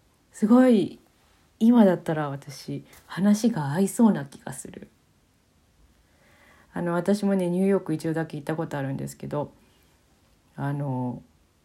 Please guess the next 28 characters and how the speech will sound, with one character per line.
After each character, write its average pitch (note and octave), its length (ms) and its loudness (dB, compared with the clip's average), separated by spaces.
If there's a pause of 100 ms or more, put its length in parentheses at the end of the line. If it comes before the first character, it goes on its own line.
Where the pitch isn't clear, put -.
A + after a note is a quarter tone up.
(220)
私 G#3 400 2
も A#3 240 6 (340)
ニ A3 80 6
ュ - 20 6
ー G#3+ 40 6
ヨ A3 120 6
ー A3 40 -6
ク D3 80 -6
に C#3+ 60 -8
行 - 40 -12
っ - 40 -16
た D3 120 -6
時 C#3 280 -8
は C3+ 100 -4
も C3+ 140 -4
う B2 40 -8
ま D3 180 -4
だ B2 100 -8 (120)
結 G#3+ 140 0
構 C3+ 220 0 (580)
飲 F#3+ 220 6
む F#3 120 6
の B2+ 140 0
が A#2+ 100 -2
大 C3+ 260 -4
好 - 120 -16
き - 60 -18
で、 - 180 -12